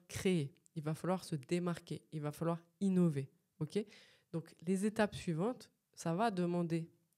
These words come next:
autre chose que l'éducation et le passage à l'action. Mais de zéro à cent mille euros, c'est je m'éduque, j'apprends ces compétences nécessaires pour passer de zéro à cent mille euros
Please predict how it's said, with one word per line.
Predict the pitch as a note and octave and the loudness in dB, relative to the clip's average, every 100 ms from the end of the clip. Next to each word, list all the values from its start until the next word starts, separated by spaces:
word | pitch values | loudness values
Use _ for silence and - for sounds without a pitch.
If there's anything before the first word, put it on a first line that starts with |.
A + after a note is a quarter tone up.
| _ D#3+ | _ -2
autre | D#3+ - | -2 -2
chose | D#3+ D3+ | -4 -2
que | - | -2
l'éducation | D3+ D#3+ D#3 - E3 - F#3+ G#3 - | 0 0 -2 -2 -2 -2 -4 -4 -4
et | D#3+ | -4
le | |
passage | C#3+ D#3 - D#3 | -2 -4 -2 -2
à | D#3 | -2
l'action. | D3+ - - - - - - | -4 -6 -12 -14 -18 -16 -2
Mais | F3+ | 2
de | E3 | 4
zéro | E3 G#3 A3+ A3 | 4 4 4 4
à | |
cent | - F#3 | 2 0
mille | E3+ | 2
euros, | D#3+ E3 B3 | 0 0 -2
c'est | - D3 - _ _ _ - | -4 -10 -10 _ _ _ -2
je | D#3+ | 2
m'éduque, | G3+ A#3 F3+ G#3+ - - _ _ _ | 4 4 0 -4 -10 -20 _ _ _
j'apprends | E3 E3 A#3+ D4 A#3+ | 0 2 2 2 0
ces | A3+ F3+ | 2 -2
compétences | F3+ E3 F3 F3 E3 | -2 -2 0 -2 -2
nécessaires | F3 E3 E3 - E3 - | -2 -4 -4 -2 -2 -4
pour | F3 | -8
passer | E3 D#3 D#3+ | -6 -2 -2
de | |
zéro | D3+ F3 E3+ E3+ - | 0 0 0 -4 -4
à | D#3 | -6
cent | - | -4
mille | D3+ D3 | -4 -4
euros | D3 C#3+ | -2 -2